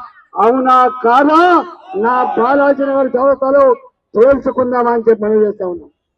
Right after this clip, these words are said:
ఇవాళ కళ్యాణ లక్ష్మి లక్ష రూపాయలు చెక్ వస్తుంది. ఆ చెక్ కూడా ఆరు నెలలకో, ఏడు నెలలకో వస్తుంది. ఈయన ఏం చెప్పిండు? లక్ష రూపాయల చెక్ ఏం కర్మ, తులం బంగారం కూడా ఇస్తా అని చెప్పిండు.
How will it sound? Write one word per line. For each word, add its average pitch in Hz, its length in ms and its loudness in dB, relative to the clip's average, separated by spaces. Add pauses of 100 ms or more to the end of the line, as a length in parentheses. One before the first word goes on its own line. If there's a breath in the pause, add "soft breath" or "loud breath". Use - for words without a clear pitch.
(300)
ఇవాళ 262 580 2 (400)
కళ్యాణ 285 420 4
లక్ష్మి 277 580 -2 (580)
లక్ష 220 260 -2
రూపాయలు 247 560 2
చెక్ 247 160 -4
వస్తుంది. - 420 -12 (760)
ఆ 262 160 2
చెక్ 294 380 0
కూడా 311 220 4
ఆరు 311 320 4
నెలలకో, 311 380 6
ఏడు 311 300 6
నెలలకో 320 280 4
వస్తుంది. 320 500 6 (680)
ఈయన 285 180 0
ఏం 311 260 2
చెప్పిండు? 349 640 4 (600)
లక్ష 254 180 -4
రూపాయల 294 540 2
చెక్ 294 340 0
ఏం 285 380 2
కర్మ, 311 300 4 (840)
తులం 247 340 2
బంగారం 262 540 4
కూడా 247 180 4
ఇస్తా 240 360 2
అని 233 100 2
చెప్పిండు. 214 760 2